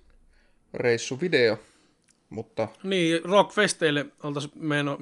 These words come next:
Speaker 2: sieltä reissulta tehty vlogia.
Speaker 1: Niin, se reissu vähän peruuntui.
Speaker 2: Niin, helvetin vaikea oli tehdä vlogia. Ite olin töissä ja Rockfestit oli
Speaker 1: Niin,
Speaker 2: peruttu,
Speaker 1: ite
Speaker 2: niin
Speaker 1: koulussa.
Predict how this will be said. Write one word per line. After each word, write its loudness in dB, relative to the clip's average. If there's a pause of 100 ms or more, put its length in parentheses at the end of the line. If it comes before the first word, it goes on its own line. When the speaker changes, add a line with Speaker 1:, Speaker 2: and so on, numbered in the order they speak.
Speaker 2:
sieltä 0 (120)
reissulta -4
tehty -4 (120)
vlogia. 0
Speaker 1:
Niin, -6
se -12
reissu -2
vähän -6
peruuntui. -4 (2250)
Speaker 2:
Niin, 0 (400)
helvetin 0
vaikea 0
oli -2
tehdä -4
vlogia. -6 (280)
Ite -6
olin -4
töissä -6
ja -8 (1120)
Rockfestit -8
oli -6
Speaker 1:
Niin, -8
Speaker 2:
peruttu, -4
Speaker 1:
ite 0
Speaker 2:
niin -10 (760)
Speaker 1:
koulussa. -6